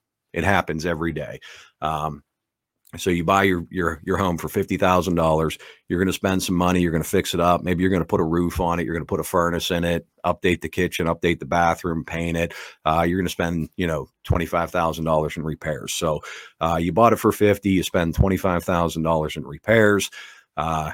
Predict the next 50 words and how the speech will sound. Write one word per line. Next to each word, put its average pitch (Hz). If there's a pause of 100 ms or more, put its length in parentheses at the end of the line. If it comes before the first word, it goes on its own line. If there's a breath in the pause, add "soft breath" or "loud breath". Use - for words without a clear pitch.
you're 90
all 95
in 90
for 80
seventy-five 82
thousand 78
dollars 80
plus 76
some -
costs, 80
you 80
know, 76 (360)
you 85
know, 64
let's 82
just -
keep 92
the, 85
the 87
numbers 82
round 80
again. 76
Let's 82
just -
say 85
you're 80
all 80
in 78
for -
seventy-five 80
thousand 78
dollars. 60 (500 loud breath)
So 82 (400 loud breath)
you're 110
into 120
this 110
home 104
for 92
seventy-five 98
thousand 92
dollars. 92
It's 78
worth 90
a 80
hundred. 98 (440 soft breath)
Again, 92
we're 92
using 85
round 92
numbers. 98